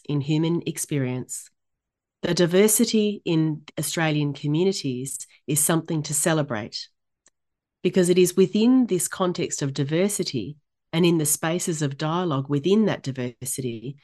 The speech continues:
that we might recognise the stirrings of the Holy Spirit, calling us to look again at our understanding of who and how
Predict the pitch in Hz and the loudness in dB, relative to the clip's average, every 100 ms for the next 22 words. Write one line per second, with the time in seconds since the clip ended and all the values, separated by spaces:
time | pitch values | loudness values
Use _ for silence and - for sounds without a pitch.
0 | _ _ 175 165 165 151 156 170 165 180 | _ _ 0 2 4 2 0 -2 -2 -2
1 | 175 175 - 180 - 147 139 143 139 139 | -2 -2 -4 -4 -2 0 0 -2 -4 -6
2 | 135 143 135 131 - 165 156 - - _ | -6 -4 -4 -4 -6 -6 -8 -8 -14 _
3 | _ _ _ _ - 202 214 214 170 139 | _ _ _ _ 0 4 4 4 2 0
4 | - - 165 180 175 147 170 160 139 131 | -4 -6 -4 -2 -2 -2 -2 0 0 -2
5 | - 147 147 - 160 165 - 156 139 135 | -4 -2 -2 -2 -2 -2 -2 -2 0 0
6 | 131 - 135 - 202 202 202 202 _ _ | -2 -4 -10 -4 -2 0 0 -4 _ _
7 | 214 190 165 151 139 139 | -2 -2 -2 -4 -2 -4